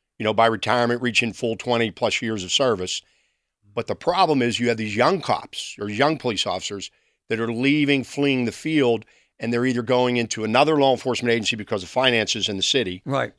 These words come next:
Speaker 1: or they're just getting out of police work altogether because they said, "Hey, I, I got, I got into this profession to help. I got into this profession to assist and better, better my community,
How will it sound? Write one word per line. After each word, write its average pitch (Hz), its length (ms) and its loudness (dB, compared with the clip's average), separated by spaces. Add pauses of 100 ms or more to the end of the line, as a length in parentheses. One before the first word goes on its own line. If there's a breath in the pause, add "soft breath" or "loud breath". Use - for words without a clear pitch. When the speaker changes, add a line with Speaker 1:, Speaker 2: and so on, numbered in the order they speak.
(160)
Speaker 1:
or 180 340 2
they're 131 120 0
just 120 180 -6
getting 127 220 0
out 117 80 0
of 101 80 -6
police 117 260 -6
work 117 220 -4
altogether 117 420 0
because 107 240 -8
they 110 80 -6
said, 110 220 -2
"Hey, 127 180 0
I, 123 160 2 (160)
I 131 80 0
got, 123 340 -2
I 139 120 -4
got 151 100 2
into 135 160 0
this 117 140 -6
profession 107 440 -8
to 90 80 -10
help. 123 400 0 (460)
I 117 80 -4
got 127 80 4
into 123 160 2
this 117 120 -2
profession 120 460 -2
to 107 120 -12
assist - 480 0
and 110 120 -4
better, 117 200 0
better 120 300 -4
my 107 120 -4
community, 110 600 -2